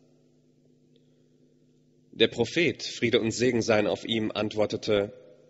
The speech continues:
„Verlasst es, da es von Allah verflucht ist.“ Der Prophet, Friede und Segen seien auf ihm, erklärte,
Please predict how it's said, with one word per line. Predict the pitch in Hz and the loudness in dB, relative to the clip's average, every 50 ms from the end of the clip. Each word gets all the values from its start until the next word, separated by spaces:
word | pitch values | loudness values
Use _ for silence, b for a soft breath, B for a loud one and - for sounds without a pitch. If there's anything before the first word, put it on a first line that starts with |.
| _ _ _ _ _ _ _ _ _ _ _ _ - | _ _ _ _ _ _ _ _ _ _ _ _ -16
„Verlasst | - - - 127 123 135 135 - - - - | -8 -2 2 4 4 4 4 2 -2 -4 -6
es, | 95 85 - - - - - - - _ _ _ _ _ _ _ _ _ _ - | -6 -4 -4 -6 -6 -8 -10 -14 -20 _ _ _ _ _ _ _ _ _ _ -4
da | - 110 104 | 0 0 2
es | 101 101 - - | 2 0 0 0
von | - 107 | -2 -2
Allah | 113 - 107 104 110 127 131 110 92 | -2 -2 -2 0 2 4 4 2 2
verflucht | - - 104 - - - 131 123 110 - - | -2 -6 -8 -8 -6 -4 -4 -4 -4 -4 -8
ist.“ | - - - - - - - - _ _ _ _ _ _ _ _ _ _ _ _ _ _ _ _ _ - _ - - - - | -8 -8 -8 -12 -14 -16 -20 -20 _ _ _ _ _ _ _ _ _ _ _ _ _ _ _ _ _ -20 _ -20 -10 0 4
Der | 123 123 | 6 6
Prophet, | 123 - 120 110 - - 175 165 131 104 - - - - - - - - - - _ - - | 6 4 0 -2 0 4 4 4 4 4 2 -2 -8 -8 -10 -14 -20 -20 -20 -20 _ -20 -16
Friede | - - - 131 131 131 123 | -4 4 6 6 8 8 6
und | 117 120 | 4 2
Segen | 107 101 127 139 127 127 120 | 0 0 0 2 2 2 2
seien | 104 120 113 117 113 | 2 2 2 2 2
auf | 101 107 - - | 0 -4 -6 -4
ihm, | - 123 117 117 117 | -2 0 0 0 0
erklärte, | 101 110 110 - - 117 117 113 110 - 117 110 107 104 | -2 -4 -4 -2 0 2 2 2 0 0 -2 0 -2 -2